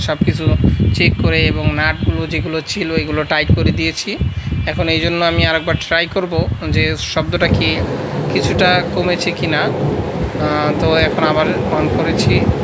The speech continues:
স্পিনে দিয়ে। তো দেখতেই পাচ্ছেন এখনও কিন্তু আপনার, আহ, সেম শব্দটাই হচ্ছে। আহ, আবার ওই খেয়াল রাখবেন এখানে যে মাঝখানে যে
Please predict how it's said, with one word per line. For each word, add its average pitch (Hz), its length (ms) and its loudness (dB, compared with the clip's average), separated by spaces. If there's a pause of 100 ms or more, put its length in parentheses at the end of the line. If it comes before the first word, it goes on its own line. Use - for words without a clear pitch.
(100)
স্পিনে 160 380 2
দিয়ে। 156 260 2 (1300)
তো 156 320 2
দেখতেই 170 320 2
পাচ্ছেন 175 360 2 (240)
এখনও 165 440 2
কিন্তু 170 340 0
আপনার, 151 380 0
আহ, 147 640 2
সেম 151 400 2
শব্দটাই 156 600 2
হচ্ছে। - 400 2
আহ, - 1500 0
আবার 160 160 2
ওই - 500 2
খেয়াল 165 220 2
রাখবেন 165 360 2
এখানে 160 300 4
যে 156 420 4 (600)
মাঝখানে 165 500 2
যে 160 140 2